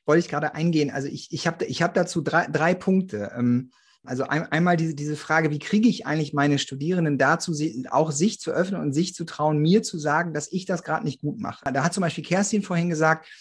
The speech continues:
ähm, die Frage, ob man du, ob, ob man ins Du oder Sie geht, wie, wie, wie man mit den Studierenden umgeht. Und das ist, aus meiner Sicht ist das eine total starke Typfrage. Also ich habe früher meine Studierenden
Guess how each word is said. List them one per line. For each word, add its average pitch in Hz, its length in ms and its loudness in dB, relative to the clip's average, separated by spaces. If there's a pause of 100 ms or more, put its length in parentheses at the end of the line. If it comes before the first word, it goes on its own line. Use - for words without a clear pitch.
(120)
ähm, 131 240 2
die 131 80 -4
Frage, 151 300 2
ob 104 60 -2
man 127 160 0
du, 139 180 0 (160)
ob, 127 160 -6
ob 139 100 -2
man 127 140 2
ins 120 160 0
Du 151 140 0
oder 139 180 4
Sie 180 260 4
geht, 151 360 2
wie, 139 220 -4
wie, 147 480 -6
wie 156 80 0
man 160 140 4
mit 151 100 0
den 139 80 -2
Studierenden 147 420 0
umgeht. 180 380 6 (360)
Und 147 380 0
das 156 240 2
ist, 196 400 -4 (200)
aus 147 160 0
meiner 175 280 2
Sicht 170 160 -2
ist - 140 -6
das 165 160 -2
eine 165 240 -2 (100)
total 190 760 0
starke 180 360 2
Typfrage. 127 840 -2 (300)
Also 151 100 4
ich 165 120 4
habe 226 180 0
früher 254 420 4
meine 180 220 4
Studierenden 185 640 2